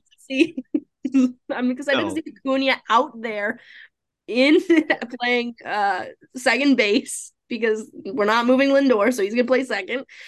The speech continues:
Speaker 2: and he's gonna be out there. We're gonna have a great time. It's gonna be a great season. Um, World Series twenty twenty-six champions.
Speaker 1: Yeah.
Speaker 2: In the meantime, <laughs> I'm gonna still be negative, where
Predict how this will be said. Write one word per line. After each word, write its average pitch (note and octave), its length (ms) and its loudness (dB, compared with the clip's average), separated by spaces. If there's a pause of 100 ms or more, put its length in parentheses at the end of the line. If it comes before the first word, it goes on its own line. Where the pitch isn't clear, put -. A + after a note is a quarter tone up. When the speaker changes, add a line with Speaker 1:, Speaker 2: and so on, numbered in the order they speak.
(140)
Speaker 2:
and A#3+ 100 0
he's B3+ 140 4
gonna C#4+ 160 2
be B3+ 120 2
out A#3 200 0
there. C#4+ 100 4
We're C#4 60 4
gonna A#3 100 4
have G#3+ 80 0
a G#3+ 60 -2
great A3+ 280 0
time. A#3 380 0
It's A#3 140 -8
gonna A3 120 -6
be G#3+ 140 -10
a G#3 40 -12
great A3 280 0
season. A#3+ 420 -2
Um, G3 180 -6 (100)
World A#3+ 400 2
Series B3+ 340 0
twenty A3 240 -6
twenty-six A#3+ 540 -4
champions. C4 680 0 (760)
Speaker 1:
Yeah. C4 100 4
Speaker 2:
In C4+ 80 2
the B3 100 2
meantime, E4 600 0 (920)
<laughs> - 20 -16
I'm B3+ 120 0
gonna D4 280 -4
still A#3+ 300 -6
be A3+ 180 -10
negative, A#3 480 2 (680)
where A3+ 540 0